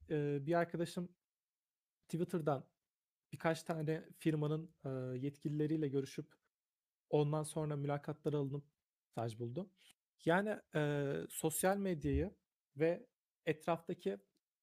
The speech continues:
bu işte İsa'nın yaptığı gibi Teknokent'teki, Teknokent firmaların, Teknokentlerin sitelerine, e, bu yazılımcıların çok fazla bulunduğu şeydir, LinkedIn'dir, Twitter'dır. Hatta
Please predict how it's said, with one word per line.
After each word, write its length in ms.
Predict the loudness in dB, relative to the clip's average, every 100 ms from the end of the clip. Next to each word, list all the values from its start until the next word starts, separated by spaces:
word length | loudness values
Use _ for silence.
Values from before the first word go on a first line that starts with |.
| -8
bu 120 | -4 -4
işte 380 | -2 -2 -2 -6 _ _ _ _ _ _ _ -4
İsa'nın 420 | -2 2 2 2
yaptığı 420 | 2 0 0 0
gibi 340 | 0 0 0 0
Teknokent'teki, 800 | -2 0 -2 0 -2 -4 -6 -4
Teknokent 480 | -4 -2 0 -2 -2 -6
firmaların, 540 | -2 0 2 0 -2
Teknokentlerin 680 | -6 -4 -2 -2 0 0 0
sitelerine, 760 | -4 0 4 4 2 -2 -4 -10 _ _ -10
e, 40 | -8 -10 -12 -16 -18 _ _ _ 0
bu 320 | 0 0 -2 0
yazılımcıların 580 | 2 2 0 2 0 0
çok 320 | -4 -6 -6 -2
fazla 340 | 0 0 -2
bulunduğu 560 | -2 -2 0 0 0 -6 -20 -20 _ _ _ _ _ _ _ _ _ _ _ _ -6
şeydir, 540 | 0 0 0 -4 -10 _ -8
LinkedIn'dir, 600 | -8 -4 -4 -4 -6 -10 _ _ _ _ _
Twitter'dır. 680 | -2 -2 0 -4 -2 -6 -6 _ _ _ _ _
Hatta 640 | -4 2 2 2 -2